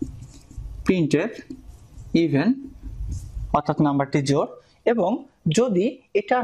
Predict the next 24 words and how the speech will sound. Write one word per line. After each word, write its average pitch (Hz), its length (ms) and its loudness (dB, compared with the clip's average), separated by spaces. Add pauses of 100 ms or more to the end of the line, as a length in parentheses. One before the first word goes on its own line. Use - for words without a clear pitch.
(100)
না 214 100 2 (140)
হয় 143 240 2
অর্থাৎ 143 260 -8
এই 208 120 0
কন্ডিশনটা 226 440 0 (100)
ফলস 180 320 0
হয় 143 160 2
তাহলে 165 200 2
আমরা 180 220 -2
জানি 165 220 -4 (320)
যে 170 80 4 (140)
সংখ্যা 190 340 -2
এখানে 196 200 0
কিন্তু 208 200 0
কন্ডিশন 180 380 0
একটাই 151 260 0
জোড় 151 200 4
বিজোড়ে, 135 240 0 (120)
যদি 180 200 2
এটা 240 180 -2
দুই 185 140 4
দ্বারা 185 140 2 (100)
বিভাজ্য 175 280 0 (120)
হয় 156 180 2